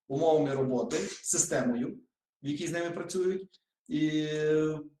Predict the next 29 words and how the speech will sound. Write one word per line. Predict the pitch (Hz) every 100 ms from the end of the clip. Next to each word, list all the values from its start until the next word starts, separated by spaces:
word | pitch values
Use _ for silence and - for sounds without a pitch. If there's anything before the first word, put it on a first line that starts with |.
| _
так | - 165
що | 170 165 165 - -
спокійно | - 202 214 196 143 139
приймайте | 147 143 131 139
уроки, | 127 117 113 - -
спокійно | - - - 202 156
пробуйте. | 143 123 123 123 165 208 - _ _ _ _
І, | 156 156
е, | 151 160 - - - - 156 151 151 143 127 - - _ _ _ _
завжди | 117 127 151 147 202
кажу | 180 160
так: | 135 - - - _ _ _
що | - 139
навіть | 127 170 151 123 - - _ -
від | 147
нас | 147 120 101 - - -
курсак | 135 - 110 107
їде | 120 - - -
і |
хоче | - 156 -
десь | 123 -
піти, | 139 254 294 - - -
я | 147 156
кажу, | 156
тебе | 151 180 220
посадять | 196 165 160 160 156 -
у | 147
таку | 147 165
посадку. | - - - - - -